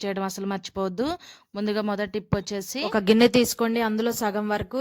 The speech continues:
నీళ్లు పోసుకోవాలి. ఇప్పుడు ఈ నీళ్ళల్లో ఒక రెండు కర్పూరం బిళ్ళలను నలిపి వేసుకోవాలి. అలాగే ఒక పావు టేబుల్ స్పూన్ అంతా పసుపు వేసుకొని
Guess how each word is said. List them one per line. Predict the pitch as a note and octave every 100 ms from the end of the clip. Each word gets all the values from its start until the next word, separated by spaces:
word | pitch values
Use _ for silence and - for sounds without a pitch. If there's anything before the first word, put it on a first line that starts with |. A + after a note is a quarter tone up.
| C4
నీళ్లు | A3+ A3+ A3+
పోసుకోవాలి. | A3 - G#3 G3 A3 D#4+ G4 - _ - A3+
ఇప్పుడు | A3+ A#3
ఈ | A3+
నీళ్ళల్లో | A3 A3+ A#3 A#3
ఒక | A3+
రెండు | G#3+ G#3
కర్పూరం | G#3 F#3 A#3 A3+ G#3+
బిళ్ళలను | G#3+ G#3+ A3+ A#3+
నలిపి | G#3+ G3+ A3
వేసుకోవాలి. | G#3 G3 - G3+ G3+ A3 E4+ A4+ - _ _ -
అలాగే | G3+ G#3 A3+ A3
ఒక | G#3+ G3+
పావు | A3 G#3 A3
టేబుల్ | G#3+ G#3+
స్పూన్ | - A3+ G#3+
అంతా | G#3 B3+
పసుపు | A3 G#3+ A3+ G#3+
వేసుకొని | G#3+ - G#3+